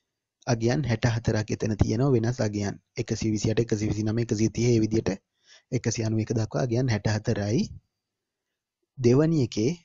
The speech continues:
බිංදුවේ ඉඳලා දෙසිය පනස් පහ දක්වාම යනවනේ. ඒ කියන්නේ අගයන් දෙසිය පනස්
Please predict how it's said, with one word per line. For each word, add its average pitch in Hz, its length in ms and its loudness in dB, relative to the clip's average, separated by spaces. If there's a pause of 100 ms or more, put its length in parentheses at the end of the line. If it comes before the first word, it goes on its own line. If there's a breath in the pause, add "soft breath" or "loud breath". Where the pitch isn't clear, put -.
(120)
බිංදුවේ 131 320 2
ඉඳලා 131 240 2
දෙසිය 123 240 0
පනස් 135 240 -2
පහ 139 180 2
දක්වාම 143 420 -2
යනවනේ. 147 440 0 (180)
ඒ 127 100 2
කියන්නේ 123 340 0
අගයන් 123 240 0 (720)
දෙසිය 120 300 2
පනස් 123 280 0